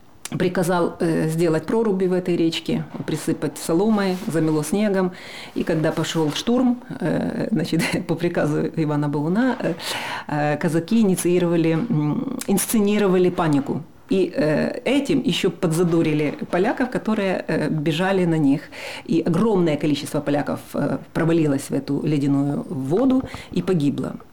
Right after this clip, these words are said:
выдающихся военачальников. И, э, но Иван Богун первый, когда отбили, эта облога, э, значит, была тринадцать дней, первый день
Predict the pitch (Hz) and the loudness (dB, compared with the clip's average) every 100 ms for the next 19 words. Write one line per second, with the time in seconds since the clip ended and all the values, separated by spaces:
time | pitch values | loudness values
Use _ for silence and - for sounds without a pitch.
0 | - - 139 143 175 175 160 143 143 135 | -10 -4 0 2 0 0 -2 0 2 0
1 | 131 - - - - - - - - - | -2 -4 -8 -12 -14 -16 -14 -12 -14 -10
2 | - 175 180 165 - 165 156 - 190 147 | 0 4 4 2 0 0 0 2 2 2
3 | 117 - 147 - 190 269 233 247 262 240 | -2 -8 -6 -2 2 4 4 4 2 2
4 | 226 208 185 180 180 - 165 165 175 165 | 2 2 0 2 2 2 0 0 2 2
5 | - 151 156 165 151 147 147 - 156 147 | 0 0 2 2 2 0 -4 -6 -2 0
6 | 147 139 139 - - - - 156 147 147 | 2 2 0 -2 -4 -8 -4 0 2 0
7 | 143 139 139 139 - 160 220 294 - - | 0 0 0 0 -2 0 0 -2 -14 -18
8 | - 175 165 151 156 143 151 147 | -4 2 2 4 0 2 2 2